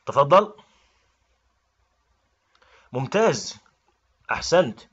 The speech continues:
إذن يبشرون من وحد الله برحمته وجنته، وينذرون ويحذرون من أشرك بالله وعصاه بالنار. ممتاز، شكرا.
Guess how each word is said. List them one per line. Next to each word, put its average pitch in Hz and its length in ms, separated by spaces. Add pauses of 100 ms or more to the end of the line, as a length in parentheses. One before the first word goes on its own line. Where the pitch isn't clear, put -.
(420)
إذن 180 260
يبشرون 165 560
من 156 80
وحد 165 340
الله 143 340
برحمته 127 640
وجنته، 139 720 (840)
وينذرون 165 760
ويحذرون 151 1080
من 147 160
أشرك 175 420
بالله 143 440
وعصاه 131 540
بالنار. 120 560
ممتاز، 123 540
شكرا. 107 420